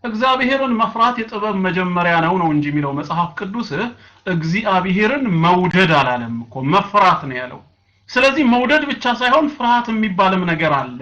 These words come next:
ማለት ነው። የፍቅር መጽሐፍ ለማለት ግዴታ በራሳችን ፍልስፍና ቃሉ ያልተሸከመውን ነገር እንዲሸከም እናስገድድና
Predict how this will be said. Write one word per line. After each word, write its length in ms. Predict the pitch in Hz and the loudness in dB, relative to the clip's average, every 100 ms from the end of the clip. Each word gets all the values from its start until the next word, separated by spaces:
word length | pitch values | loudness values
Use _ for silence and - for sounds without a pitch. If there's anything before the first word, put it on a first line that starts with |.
| 131 | -14
ማለት 300 | 131 135 135 | -14 -14 -18
ነው። 120 | - - _ _ _ _ _ _ _ _ _ _ _ _ _ _ - | -20 -20 _ _ _ _ _ _ _ _ _ _ _ _ _ _ -6
የፍቅር 380 | 170 214 220 214 | -4 -4 -4 -2
መጽሐፍ 380 | 196 196 196 202 | -4 0 0 0
ለማለት 400 | 202 202 220 262 | -2 -2 -2 -2
ግዴታ 480 | - 415 - 330 302 302 | -6 -10 -6 -6 -4 -4
በራሳችን 640 | 170 175 208 233 220 262 | -2 0 0 -2 -6 -4
ፍልስፍና 520 | 247 233 262 294 302 370 359 | -4 -6 -6 -4 -2 -2 -2
ቃሉ 240 | - 233 | 0 2
ያልተሸከመውን 920 | 226 208 208 220 254 - 262 285 302 330 | 2 0 -2 -4 -6 -2 0 2 2 0
ነገር 240 | 370 415 | -4 -4
እንዲሸከም 580 | 240 196 226 233 220 220 | -4 -4 -6 -6 -8 -6
እናስገድድና 760 | 190 202 202 214 208 233 262 | -4 -2 -2 -4 -8 -8 -6